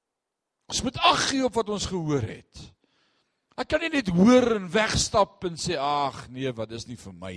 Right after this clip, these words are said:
nie." En daarom as ons God se woord oopmaak en hy praat met my, moet die vraag wees wat ek vir myself vra, is, "Wat sê U vir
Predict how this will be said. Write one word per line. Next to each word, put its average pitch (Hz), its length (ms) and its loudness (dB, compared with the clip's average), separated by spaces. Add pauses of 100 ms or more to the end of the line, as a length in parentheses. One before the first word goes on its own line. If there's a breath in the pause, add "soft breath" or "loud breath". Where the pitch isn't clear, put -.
(100)
nie." 78 220 -20 (960)
En 180 100 -14
daarom 226 360 -2
as 214 140 -6
ons 208 120 -6
God 233 260 -6
se 202 140 -8
woord 185 420 -4
oopmaak 196 500 -6
en 170 80 -12
hy 80 80 -10
praat 190 440 -8
met 180 140 -10
my, 165 120 -6
moet 156 120 -12
die 160 80 -10
vraag 190 440 -6
wees 165 160 -8
wat 151 100 -10
ek 151 80 -16
vir 160 120 -14
myself 175 420 -6
vra, 143 340 -8 (340 loud breath)
is, - 260 -10
"Wat 208 200 -8
sê - 440 -12
U 165 100 -10 (120)
vir - 240 -20